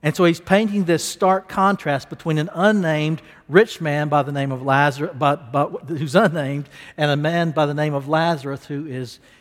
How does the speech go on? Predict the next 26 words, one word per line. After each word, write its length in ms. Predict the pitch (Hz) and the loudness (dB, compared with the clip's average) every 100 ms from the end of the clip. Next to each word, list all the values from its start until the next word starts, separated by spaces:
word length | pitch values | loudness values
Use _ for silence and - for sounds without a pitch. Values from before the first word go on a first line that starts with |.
| - | -8
impoverished. 960 | 139 139 - - 170 160 151 110 - - _ _ _ _ _ _ _ - | -4 -4 -4 0 2 2 0 -2 -8 -18 _ _ _ _ _ _ _ 0
The 100 | 156 | 6
rich 320 | 180 233 - | 6 6 4
man 300 | 196 180 175 | 2 2 2
would 140 | 170 170 | 2 2
have 120 | 143 | 0
been 320 | 165 156 156 151 | 0 0 -2 -4
the 100 | 147 | -6
poster 560 | - - 196 190 - 131 | -6 0 0 0 -4 -8
child 680 | - 120 104 110 143 151 - _ _ _ _ _ | -6 -6 -4 -4 -4 -6 -16 _ _ _ _ _
of 160 | 147 131 | -8 -2
the 80 | 151 | 2
lifestyle 640 | 156 165 160 - 156 143 | 4 4 0 -2 0 0
and 80 | 135 | -2
the 60 | 131 | -8
rich 180 | 131 | -8
and 100 | 131 | -10
famous. 640 | - 135 127 98 - - - _ _ _ _ _ _ _ _ - | -8 -6 -6 -8 -14 -20 -20 _ _ _ _ _ _ _ _ -2
And 140 | 170 | 2
Lazarus 540 | 180 202 226 208 190 185 | 6 6 4 2 0 2
would 80 | |
have 80 | 165 | 2
been 160 | 165 160 | 2 0
the 80 | 151 | -2
poster 500 | - 208 214 - 165 | 0 2 2 -2 -10
child 600 | - 147 127 131 135 | -6 -2 -2 0 -4